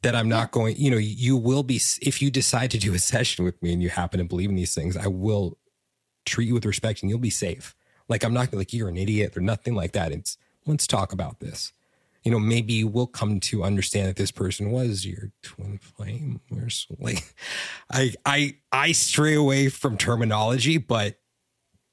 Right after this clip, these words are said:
Speaker 1: I just want you to know it's, I punch up,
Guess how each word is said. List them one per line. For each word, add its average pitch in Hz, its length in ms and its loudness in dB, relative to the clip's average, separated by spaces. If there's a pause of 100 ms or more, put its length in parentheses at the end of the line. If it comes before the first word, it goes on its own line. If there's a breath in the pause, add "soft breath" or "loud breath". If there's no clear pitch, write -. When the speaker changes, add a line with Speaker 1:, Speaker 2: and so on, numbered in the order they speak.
(120)
Speaker 1:
I - 60 0
just 120 240 4
want 131 220 0
you 113 80 0
to 110 40 2
know 101 200 0
it's, - 400 -6 (1500)
I - 80 -4
punch - 380 0
up, 85 160 -4